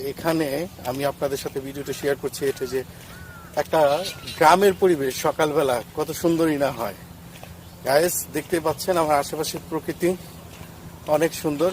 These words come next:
এটা হচ্ছে ইটের ভাটা, এখানেই সকালবেলা হচ্ছে যার যার মতো কাজে লেগে গেছে মানুষ।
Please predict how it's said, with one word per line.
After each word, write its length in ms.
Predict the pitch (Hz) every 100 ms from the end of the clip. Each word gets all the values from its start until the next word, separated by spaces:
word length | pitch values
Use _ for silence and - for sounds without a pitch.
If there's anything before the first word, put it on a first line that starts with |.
| 160
এটা 120 | 160 151
হচ্ছে 160 | - 175
ইটের 200 | 170 156 135
ভাটা, 240 | 131 170 180 - - - - - - - - - - - - - 143
এখানেই 400 | 165 156 156 151 147 - - - - - - - - - - - - - - - - - - -
সকালবেলা 520 | 165 - 165 165 160 151 147
হচ্ছে 300 | 147 - 165 151 123 - - - - - - 151
যার 140 | 135
যার 140 | 151 151
মতো 140 | 143 143 143
কাজে 200 | 143 143
লেগে 220 | 147 143 131
গেছে 200 | 123 143 135
মানুষ। 220 | 135